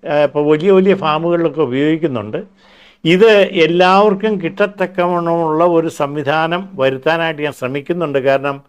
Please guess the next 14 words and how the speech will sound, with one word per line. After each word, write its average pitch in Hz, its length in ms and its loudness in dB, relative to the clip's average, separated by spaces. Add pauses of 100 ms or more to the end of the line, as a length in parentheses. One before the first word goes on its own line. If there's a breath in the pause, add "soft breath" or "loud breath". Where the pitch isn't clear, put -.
(380)
നമുക്ക് 151 220 0
അധികം 160 320 0
വേണ്ട. 143 280 -2
ഇപ്പോൾ 123 300 -4
ഒരു 143 180 2
ഫാർമർ 151 460 0
ഇപ്പോൾ 156 220 -2
ഒരു 156 80 -2
കിലോ 156 280 0
വാങ്ങിച്ചാൽ 156 480 -2
തന്നെ 156 140 -4
വളരെ 156 200 0
കൂടുതലായി 151 420 0
പോകും. - 180 -16